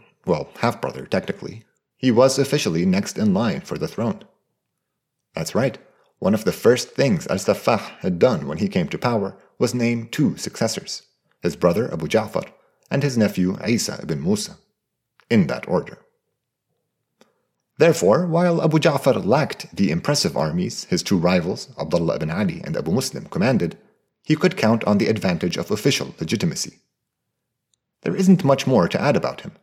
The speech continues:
and since he's next in line, we'll sort of cover his story as we trace his brother's reign. So now that we are done with our reintroductions, let us see how the three clashed.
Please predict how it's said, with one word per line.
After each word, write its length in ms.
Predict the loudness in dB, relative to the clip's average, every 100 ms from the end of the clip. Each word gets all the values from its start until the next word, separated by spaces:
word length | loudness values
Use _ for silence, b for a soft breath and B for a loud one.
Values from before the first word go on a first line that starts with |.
| _ _ -4
and 160 | -2 2
since 240 | 0 2
he's 180 | 2 4
next 240 | 2 2
in 120 | 2 4
line, 280 | 4 2
we'll 140 | 2 0
sort 260 | 2 2
of 120 | 2 0
cover 240 | 4 4
his 160 | 4 0
story 380 | 0 0 -4
as 180 | -6 -4
we 100 | -4
trace 320 | -2 -2 -2
his 100 | -6
brother's 420 | -4 -4 -6 -8 -2
reign. 280 | -2 -2 -8 _ _ _ _ _ _ _ _ _
So 160 | _ 0
now 220 | 2 2
that 160 | 2 0
we 100 | 2
are 120 | 2
done 320 | 2 0 -2
with 100 | -6
our 240 | 0 2 2
reintroductions, 840 | 2 -2 -2 -2 -2 -4 -10 -14 _ _ _ -2
let 100 | -2
us 140 | -2
see 280 | 0 0 2
how 280 | 0 0 -2
the 160 | -6
three 240 | -8 -10 -10
clashed. 520 | -4 -4 -4 -12